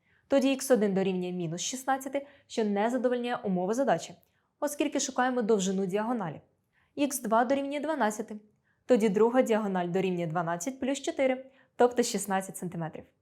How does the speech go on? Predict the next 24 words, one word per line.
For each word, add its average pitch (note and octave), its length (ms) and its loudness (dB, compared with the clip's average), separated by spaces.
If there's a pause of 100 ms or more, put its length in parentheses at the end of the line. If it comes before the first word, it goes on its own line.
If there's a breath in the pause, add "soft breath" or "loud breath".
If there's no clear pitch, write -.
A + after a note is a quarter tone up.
(360 soft breath)
Проведімо A#3+ 520 6
в A3 100 -4
ромбі A#3 240 0
обидві G3 420 0
діагоналі. F#3 540 -4 (380 soft breath)
Пам'ятаємо, D4 600 2
що - 200 -4
діагоналі A3 540 0
ромба F3+ 300 0
перетинаються B3+ 720 0
під C#4 200 -8
прямим F#3+ 300 0
кутом B3+ 400 -6 (300 soft breath)
та A#3+ 120 4
діляться A3+ 400 2
точкою F#3+ 400 0
перетину G3 480 2
навпіл. E3 380 -6 (520 soft breath)
Тоді A#3 240 8
отримаємо A3+ 460 2
чотири G#3+ 380 0
однакові F#3+ 580 0
прямокутні G3+ 520 -6
трикутники F#3 560 -8